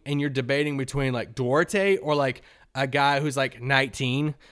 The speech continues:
or twenty or something like that, and you're like, "All right, well, we're, it's, we're taking, like, we have a few more years until we're something." But if, like, you're New Orleans or you're Golden State or you're somebody who wants to compete, like,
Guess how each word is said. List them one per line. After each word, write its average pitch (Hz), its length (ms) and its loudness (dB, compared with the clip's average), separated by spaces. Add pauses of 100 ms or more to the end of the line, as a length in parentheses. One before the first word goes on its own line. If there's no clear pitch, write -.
or 139 160 -2
twenty 139 480 0
or 135 60 0
something 143 180 0
like 127 140 -2
that, 147 80 0
and 139 80 -2
you're 135 100 0
like, 131 160 -4
"All 151 60 0
right, 127 100 0
well, 123 160 -4
we're, 208 240 4
it's, 208 300 0
we're 190 200 0
taking, 175 460 2
like, 123 220 -2
we 190 120 4
have 180 280 0
a - 100 -16
few 180 200 -2
more 143 140 0
years 120 400 0
until 127 200 -2
we're 120 100 -2
something." 110 420 -4 (340)
But 185 100 4
if, 185 80 4
like, 196 180 2
you're 262 160 2
New 233 240 6
Orleans 180 480 10
or 151 180 2
you're 180 220 0
Golden 185 400 2
State 143 380 2
or 151 40 4
you're 208 120 4
somebody 220 260 2
who 175 100 6
wants 156 340 0
to 180 100 2
compete, 160 360 -4
like, 127 140 -6